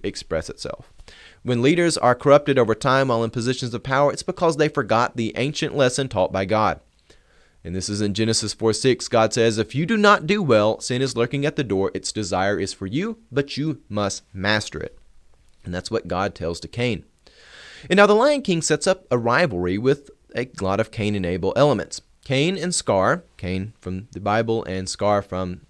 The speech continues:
The Lion King, they are the smart brother, and they are kind of pitted against Abel and Mufasa, which is the noble brother.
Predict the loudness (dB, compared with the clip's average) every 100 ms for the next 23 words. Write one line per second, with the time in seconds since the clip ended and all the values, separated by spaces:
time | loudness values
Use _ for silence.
0 | _ -6 0 0 0 -2 -4 -6 -18 -6
1 | 2 4 4 0 -4 0 0 0 -4 -4
2 | -4 -8 -12 _ -8 -4 -2 -2 -4 -6
3 | -6 -4 -4 -2 -4 -6 -8 -16 -20 _
4 | -4 -2 -4 -4 -6 -8 -6 -2 -2 -2
5 | -4 -6 -10 -12 -4 -2 0 2 2 2
6 | 0 -2 -4 -12